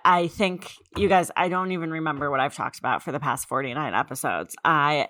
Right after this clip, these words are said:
cannot believe it, but it, it's so exciting. And so I'm thankful that you're here with me today. And just a reminder, it would be really helpful if wherever you're listening to this right now, you could just hit that subscribe button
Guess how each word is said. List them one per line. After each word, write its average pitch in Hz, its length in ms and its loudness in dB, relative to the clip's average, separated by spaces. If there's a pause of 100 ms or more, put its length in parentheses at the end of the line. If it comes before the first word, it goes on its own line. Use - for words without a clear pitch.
cannot 160 380 -2
believe 131 320 -8
it, 98 280 -4
but 170 140 -2
it, 151 220 -2
it's 147 420 -6
so 262 380 4
exciting. 156 680 0
And 175 160 -12
so - 160 -4
I'm 160 540 2 (140)
thankful 254 320 0
that 240 120 2
you're 214 120 -4
here 202 160 -2
with 185 180 -6
me 160 140 -8
today. 349 720 2 (680)
And 233 800 0
just 262 320 -4
a 294 80 -4
reminder, 254 640 -2
it 262 100 -4
would 208 160 -2
be 202 200 -6
really 349 640 -2
helpful 277 480 2
if 196 140 -4
wherever 202 440 2
you're 214 240 -4
listening 185 420 -6
to 180 100 -8
this 160 200 -6
right 160 160 -2
now, 156 160 -2
you 180 200 -4
could 277 160 -6
just 262 220 -10
hit 247 160 -6
that - 180 0
subscribe 196 720 -4
button 311 320 0